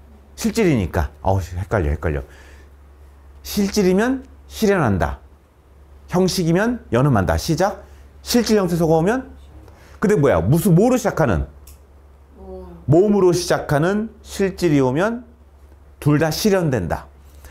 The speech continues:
Speaker 1: 몸으로 오는 형식이 오면 바로 연음된다. 몸으로 오는 형식이 오면 연음뿐이다. 몸으로 오는 형식이 오면 연음뿐이다. 이거, 이거, 이거지, 이거죠.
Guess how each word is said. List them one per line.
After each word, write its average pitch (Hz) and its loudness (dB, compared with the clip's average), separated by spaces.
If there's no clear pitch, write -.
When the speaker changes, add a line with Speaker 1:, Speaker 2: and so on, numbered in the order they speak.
Speaker 1:
몸으로 175 2
오는 156 -4
형식이 170 -6
오면 165 -2
바로 185 0
연음된다. 113 -4
몸으로 180 4
오는 156 2
형식이 151 -4
오면 180 -2
연음뿐이다. 135 0
몸으로 165 4
오는 151 0
형식이 151 -4
오면 165 -2
연음뿐이다. 135 -2
이거, 123 0
이거, 92 0
이거지, 76 -2
이거죠. 67 -6